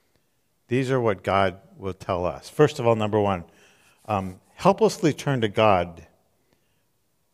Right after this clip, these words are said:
for your only hope of mercy. I have to helplessly turn to God. When I've sinned, I helplessly have to turn to God for my only hope, the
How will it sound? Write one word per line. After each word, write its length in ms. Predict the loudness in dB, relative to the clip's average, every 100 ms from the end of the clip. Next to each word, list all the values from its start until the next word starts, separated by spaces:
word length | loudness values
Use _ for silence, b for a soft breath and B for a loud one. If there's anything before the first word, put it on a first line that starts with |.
| _ _ _ _
for 120 | -2
your 160 | -2 -2
only 320 | -2 0 -2
hope 320 | -4 -4 -4
of 140 | -8 -14
mercy. 480 | -16 -16 -16 -18 -20 _ _ _ _ _ _ _ _ _ _ _
I 80 | 0
have 120 | 0
to 140 | -2 -6
helplessly 560 | -4 -4 -4 -8 -6 -8
turn 400 | -6 -8 -8 -10 -16
to 120 | -16
God. 360 | -8 -4 -4 -4
When 200 | -4 -2
I've 160 | -2 -4
sinned, 460 | -8 -6 -8 -10 _ _ _ _ _ _ -6
I 100 | -6
helplessly 520 | 0 0 0 -4 -6
have 120 | -6
to 100 | -8
turn 240 | -12 -10 -10
to 80 | -6
God 340 | -4 -2 -6
for 180 | -10 -6
my 140 | -6
only 280 | -6 -6 -8
hope, 340 | -10 -16 -20 _ _ _ _ _ _ _ _ _
the 120 | -10